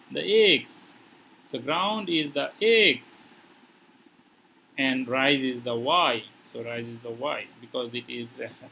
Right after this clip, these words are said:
kind of going, uh, to the sky, although there is no, nothing like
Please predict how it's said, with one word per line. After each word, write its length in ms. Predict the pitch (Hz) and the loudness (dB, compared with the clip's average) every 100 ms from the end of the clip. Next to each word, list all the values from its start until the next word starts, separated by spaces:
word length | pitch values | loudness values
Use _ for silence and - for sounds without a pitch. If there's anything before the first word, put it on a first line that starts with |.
| _ - | _ -6
kind 180 | 131 120 | -4 -4
of 140 | 117 | -6
going, 340 | 131 135 131 135 - - - _ - | -2 0 -2 -6 -16 -20 -20 _ -12
uh, 320 | 120 117 120 - - - - - | -10 -10 -12 -16 -20 -20 -20 -12
to 80 | 131 | -8
the 120 | 123 | -6
sky, 360 | 120 165 123 - - - - _ _ _ _ _ | -2 0 0 -2 -20 -20 -20 _ _ _ _ _
although 180 | 135 143 | 2 4
there 180 | 127 120 | 4 2
is 120 | 117 | 0
no, 140 | 123 120 | -6 -8
nothing 400 | 123 117 113 | -10 -12 -14
like 80 | 110 | -16